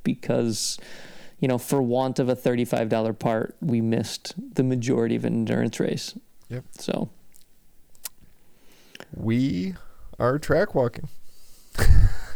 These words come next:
Speaker 2: We
Speaker 1: We are track walking.
Speaker 2: Uh, we are at Track Walking Podcast on Facebook and Instagram.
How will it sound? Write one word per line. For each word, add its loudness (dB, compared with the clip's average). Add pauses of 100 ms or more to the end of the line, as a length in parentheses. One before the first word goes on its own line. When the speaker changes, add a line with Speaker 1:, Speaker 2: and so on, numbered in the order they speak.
(320)
Speaker 2:
We 2 (100)
Speaker 1:
We 0
are -2
track 0
walking. -2
Speaker 2:
Uh, 2
we 4
are 4 (340)
at 4
Track 4
Walking 4
Podcast 4
on 0
Facebook 0
and -2
Instagram. -4